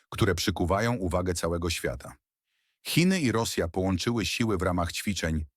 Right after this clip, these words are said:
C dwa tysiące dwadzieścia pięć, demonstrując rosnącą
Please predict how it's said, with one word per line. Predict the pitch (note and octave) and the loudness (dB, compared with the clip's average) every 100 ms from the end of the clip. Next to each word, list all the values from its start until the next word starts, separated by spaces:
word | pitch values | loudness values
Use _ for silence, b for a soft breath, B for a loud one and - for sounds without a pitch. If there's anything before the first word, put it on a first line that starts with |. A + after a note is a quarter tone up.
| _ | _
C | - - G2+ | -6 0 0
dwa | G#2 F2+ F2+ | 0 0 -2
tysiące | F2 - F2+ E2+ | -2 -4 -4 -2
dwadzieścia | D2+ E2 E2 D#2+ D#2 | -2 0 0 -2 -4
pięć, | D2+ C#2+ C2+ - b b b | -2 -4 -4 -8 b b b
demonstrując | F2+ F#2+ E2+ D#2+ - F2+ E2+ D#2 - | 2 4 2 0 0 -2 0 -4 -4
rosnącą | D#2 E2+ - D2 B1+ - A#1+ | -2 -2 -2 -4 -4 -8 -10